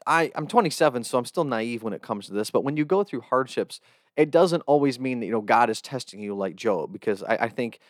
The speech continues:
again, our tendency to just focus on ourselves and make us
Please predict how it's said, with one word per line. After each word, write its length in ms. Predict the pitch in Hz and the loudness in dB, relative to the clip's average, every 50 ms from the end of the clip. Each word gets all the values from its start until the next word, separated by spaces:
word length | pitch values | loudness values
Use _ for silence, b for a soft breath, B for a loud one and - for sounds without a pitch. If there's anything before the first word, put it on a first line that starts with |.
| b b | b b
again, 300 | - 113 117 131 117 104 | -10 -4 -2 0 0 2
our 140 | 90 110 110 | 2 0 0
tendency 520 | - - 139 127 123 117 - - 123 110 | 0 -2 -4 -2 -2 -4 -4 -6 -10 -10
to 380 | 98 - - 110 101 95 90 - _ _ _ _ _ _ _ _ _ | -12 -10 -8 -6 -6 -6 -8 -12 _ _ _ _ _ _ _ _ _
just 460 | _ - 131 123 107 - - - - _ | _ 2 4 4 4 4 -2 -10 -12 _
focus 360 | _ - 135 123 - 131 - 123 | _ 2 2 2 2 0 -2 0
on 100 | 113 101 | 0 -2
ourselves 580 | 95 - - - 107 107 107 110 110 113 - - | -2 -2 0 2 2 2 2 0 -4 -8 -14 -12
and 280 | 107 107 101 98 95 - _ _ _ _ _ _ _ | -10 -8 -8 -8 -8 -10 _ _ _ _ _ _ _
make 280 | 117 120 120 117 - - | -6 -4 -2 -2 0 0
us 340 | 107 110 113 - - - | -2 -2 -2 -4 -12 -16